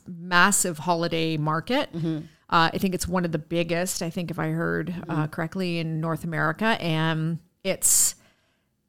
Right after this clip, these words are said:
Speaker 1: yeah, I don't really, not really that much goes on at the holiday market, but it's just nice to be there. It's got the best Christmas
Speaker 2: It's just
Speaker 1: tree.
Speaker 2: got a buzz. It's just got a Christmas feel.
Speaker 1: Yeah, it's great.
Speaker 2: Really, if you, like, analyze what's there, it's just, like, little booths of people selling crap,
Speaker 1: Right.
Speaker 2: but
Speaker 1: Maple syrup. <laughs>
Speaker 2: but, but it's, you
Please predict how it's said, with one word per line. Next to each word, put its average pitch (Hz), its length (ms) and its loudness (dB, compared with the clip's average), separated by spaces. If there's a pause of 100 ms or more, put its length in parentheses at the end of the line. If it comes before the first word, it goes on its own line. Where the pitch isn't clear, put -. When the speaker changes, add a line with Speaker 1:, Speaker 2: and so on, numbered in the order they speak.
(360)
Speaker 1:
yeah, 196 240 6 (100)
I 185 100 0
don't 175 120 -2
really, 180 220 -6 (200)
not 240 220 -4
really 147 420 -6 (200)
that 170 140 -2
much 147 220 -4
goes 151 160 -4
on 147 180 -2
at - 80 -8
the 139 60 -6
holiday 135 240 -4
market, 190 260 2
but 254 100 10
it's - 340 6
just - 280 2
nice 190 280 4
to 208 60 0
be 202 180 4
there. 196 180 8
It's - 120 -2
got 202 140 2
the - 80 4
best - 320 2
Christmas 185 200 0
Speaker 2:
It's 262 100 4
just 262 80 6
Speaker 1:
tree. 254 80 0
Speaker 2:
got 233 180 12
a 233 60 6
buzz. 175 340 6
It's 190 120 0
just 208 120 -2
got 208 100 6
a 180 60 4
Christmas 170 460 -2
feel. 180 420 0
Speaker 1:
Yeah, 254 240 10
it's - 140 4
great. 233 180 10
Speaker 2:
Really, 302 300 10
if 208 120 4
you, 196 120 6
like, 175 340 2
analyze 190 480 6
what's 170 200 2
there, 180 240 6
it's 202 120 0
just, 185 220 -4
like, 175 180 2
little 180 260 4
booths 170 440 2
of 160 160 -4
people 165 260 -4
selling 160 380 0
crap, 202 180 8
Speaker 1:
Right. 180 220 2
Speaker 2:
but 175 320 -4
Speaker 1:
Maple 202 260 -2
syrup. 160 400 -2
<laughs> - 1160 2
Speaker 2:
but, 226 560 12
but 220 160 8
it's, 208 360 2
you 202 100 0